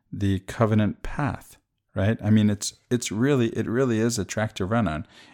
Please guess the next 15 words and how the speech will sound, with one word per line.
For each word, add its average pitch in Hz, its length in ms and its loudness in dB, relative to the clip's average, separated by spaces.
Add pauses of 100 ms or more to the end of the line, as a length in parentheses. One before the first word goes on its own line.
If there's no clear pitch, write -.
It's - 180 -8
like 98 180 0
this - 220 -4
iron 98 340 2
rod, 87 500 0
this - 160 -8
path, 92 560 -2
right? 90 260 0 (480)
This - 460 -2 (580)
general 110 480 4
direction 92 560 0
that 80 140 -2
you 85 140 -4
head 85 280 -6
in, 87 220 -2